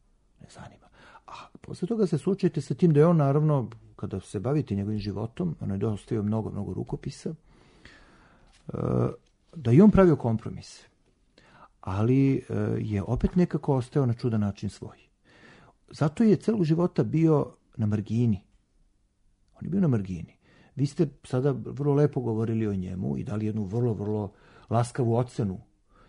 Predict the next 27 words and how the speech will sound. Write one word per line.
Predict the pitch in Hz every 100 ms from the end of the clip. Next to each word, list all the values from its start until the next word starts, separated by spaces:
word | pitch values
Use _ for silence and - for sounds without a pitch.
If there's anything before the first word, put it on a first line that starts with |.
| _ -
njegovog | 110 110 107
dela | 117 117
i | 104
njegove | 107 123
ličnosti, | 117 117 - -
ali | 151
on |
je | 185
u |
stvari | - 196
pravio | - 208 208 147
život | 120 127 190 190
kao | - 156
čovek | - 170 160 - - _ _ _
koji | - 147
je |
nekako | 151 147 139 -
uvek | 135 123 - - _ _ _ -
na | 101
margini. | 98 92 87 82 -
Dakle, | 95 147
on | 175
je | 170 143 - -
skojevac | - 165 175 117 - - - _ -
u |
Kraljevini | 117 107 110 104 95
Jugoslaviji. | 92 95 - 92 -